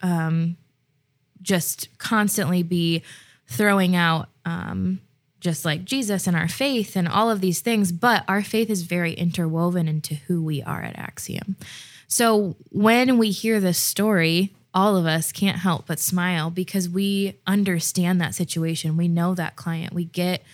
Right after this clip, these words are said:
all of the things that are surrounding that. But I think it's really important to hear that this client said,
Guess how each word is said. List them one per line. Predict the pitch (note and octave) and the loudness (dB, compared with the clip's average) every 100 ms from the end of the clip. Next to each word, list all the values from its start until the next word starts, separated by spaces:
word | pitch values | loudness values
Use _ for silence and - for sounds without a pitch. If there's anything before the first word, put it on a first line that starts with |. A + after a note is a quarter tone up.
| - _ _ _ _ _ | -20 _ _ _ _ _
all | - G#3 A#3 | 4 6 6
of | A3+ | 4
the | F#3+ | 2
things | F3 G3 G3+ | 0 2 4
that | F3+ | 4
are | E3 | 2
surrounding | D#3+ F3 D#3+ F3+ A#3+ E3+ F#3 | 2 0 0 2 0 0 -4
that. | - - _ _ _ _ _ _ _ _ _ - - _ | -10 -12 _ _ _ _ _ _ _ _ _ -20 -20 _
But | G#3+ A3 | 2 4
I | G#3 | 4
think | F#3+ G#3+ A#3+ | 2 0 0
it's | A#3+ F3+ | -2 -2
really | F3 G3 G3+ A3 | 0 0 2 2
important | F3+ F3 G3 F3 | 0 0 -2 0
to | F3+ | -2
hear | E3+ G3 G#3 | 0 0 0
that | F3+ D#3+ D#3+ - - _ _ _ _ _ _ _ _ - | 2 2 2 -2 -16 _ _ _ _ _ _ _ _ -6
this | F#3 G#3 | 0 2
client | G3+ A#3+ A3+ G#3 | 2 2 2 2
said, | - F#3+ F3+ E3+ | 0 2 2 2